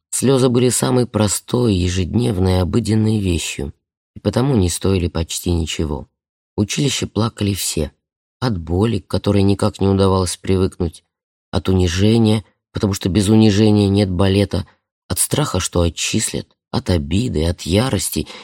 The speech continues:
и снова от боли. И каждодневность этих слёз лишала их всякого значения и смысла, превращая в обычный физиологический акт, что автоматически исключало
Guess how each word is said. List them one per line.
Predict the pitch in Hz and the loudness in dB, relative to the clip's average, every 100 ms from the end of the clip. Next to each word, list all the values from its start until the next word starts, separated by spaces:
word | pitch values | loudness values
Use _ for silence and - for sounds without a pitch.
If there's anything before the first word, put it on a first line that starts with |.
| - - | -8 -2
и | |
снова | 101 - 95 143 139 107 | -2 0 0 0 0 2
от | 101 | 0
боли. | 95 95 90 82 87 _ _ _ _ - | 0 2 2 0 -4 _ _ _ _ -8
И | 90 | -6
каждодневность | - 104 98 104 95 135 123 107 101 104 | 0 0 2 0 2 2 4 2 2 -2
этих | 104 98 | -2 -2
слёз | - 110 139 123 87 | -2 -2 -2 -2 -2
лишала | 90 127 117 | -2 0 0
их | 101 95 | 0 -2
всякого | - - 123 - 107 | -6 -4 -4 0 0
значения | 90 95 - 113 107 110 | 2 0 0 0 0 -2
и | |
смысла, | - 110 98 - 62 - _ | -4 0 0 -2 -8 -10 _
превращая | - 92 82 80 - 127 117 101 _ _ _ - | -2 0 0 -2 -2 2 2 0 _ _ _ -4
в | 92 | -2
обычный | 95 131 123 - 98 | -2 -4 -4 0 0
физиологический | - 92 95 87 92 104 98 - - 90 _ | 0 -2 0 0 -2 -4 -6 -6 -4 -6 _
акт, | 92 87 - - _ _ _ _ - | -4 -4 -4 -12 _ _ _ _ -14
что | - 87 | -6 -2
автоматически | 82 - 80 80 113 - 101 - | -2 -2 -2 -2 -4 -4 -4 -2
исключало | 87 - 87 - 98 87 82 | -4 -4 -6 -2 0 0 -4